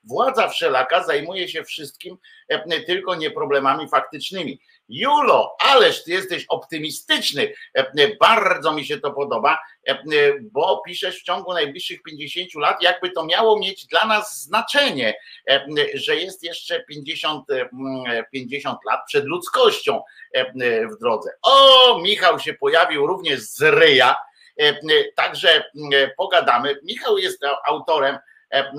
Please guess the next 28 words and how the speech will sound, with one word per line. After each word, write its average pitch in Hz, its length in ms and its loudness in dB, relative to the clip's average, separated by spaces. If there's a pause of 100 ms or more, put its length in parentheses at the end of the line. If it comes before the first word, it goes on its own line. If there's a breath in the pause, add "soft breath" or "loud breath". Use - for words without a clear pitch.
e, 131 440 0
książki 139 640 -8
Aristo. 160 800 -2 (280 loud breath)
E, 135 60 -4
e, 147 480 -2 (100)
jest 151 400 -8
to 277 160 -8
książka, 240 400 -8
e, - 420 -10
e, - 80 -6 (680)
poniekąd 185 520 -2
szydercza, 151 800 0 (1000)
ponieważ, 143 580 -2
e, 135 360 -4
pokazuje 143 600 -4
też 143 220 -8
naszą 147 340 -6
rzeczywistość, 143 840 -6 (340 loud breath)
e, 139 380 0
w - 120 -8
taki 156 300 -2
sposób, 151 600 -4
który, 170 420 -4 (300 loud breath)
e, 143 100 -2 (380)
jakby 185 340 2
na 185 120 -4
to 175 180 -2
patrzył 170 560 0